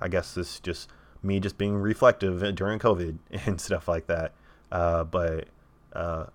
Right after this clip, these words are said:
again, you know, check out the projects. Uh, I'll post the links to my master's thesis and some of the videos that I referenced here. Um,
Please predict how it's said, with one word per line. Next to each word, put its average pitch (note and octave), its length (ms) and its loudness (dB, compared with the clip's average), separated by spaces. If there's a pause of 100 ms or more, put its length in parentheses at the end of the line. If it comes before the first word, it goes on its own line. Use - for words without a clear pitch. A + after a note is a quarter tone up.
(180)
again, F#2 480 -4 (300)
you G2+ 100 -4
know, D#2+ 260 -6 (180)
check B2 220 -2
out G#2+ 120 4
the - 40 -10
projects. F#2+ 640 4 (300)
Uh, E2+ 400 -4
I'll - 80 -2
post - 300 2
the G2+ 100 -6
links G2+ 380 -4
to F2+ 640 -2 (100)
my E2 180 -8
master's G2 580 -2
thesis G2 600 -2
and E2 300 -8 (500)
some G#2 220 0
of F#2 80 0
the F#2 60 0
videos F2+ 640 0
that F2 320 2 (260)
I - 80 -2
referenced F#2 640 2
here. F2+ 380 0 (440)
Um, E2 600 -6